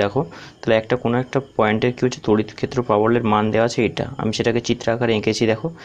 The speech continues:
একটা পয়েন্ট নিচ্ছি, সেই পয়েন্টে তড়িৎ ক্ষেত্র প্রাবল্যের মান কী আছে, দেখো, এক্স অক্ষ বরাবর হলো টু আই,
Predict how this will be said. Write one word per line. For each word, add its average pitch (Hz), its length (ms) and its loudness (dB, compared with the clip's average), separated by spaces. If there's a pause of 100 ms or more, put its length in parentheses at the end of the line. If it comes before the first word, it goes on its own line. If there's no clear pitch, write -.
(300)
একটা 113 220 -2
পয়েন্ট 117 240 4
নিচ্ছি, 123 260 -4
সেই 113 180 0
পয়েন্টে 113 320 0
তড়িৎ 113 220 2
ক্ষেত্র - 180 -2 (100)
প্রাবল্যের 113 380 4 (100)
মান 113 140 2 (120)
কী 117 100 0 (140)
আছে, 165 160 -6 (640)
দেখো, 110 200 0 (260)
এক্স - 220 -2
অক্ষ - 120 -4 (120)
বরাবর 110 380 2
হলো 113 140 0 (140)
টু 113 100 2 (140)
আই, 151 80 4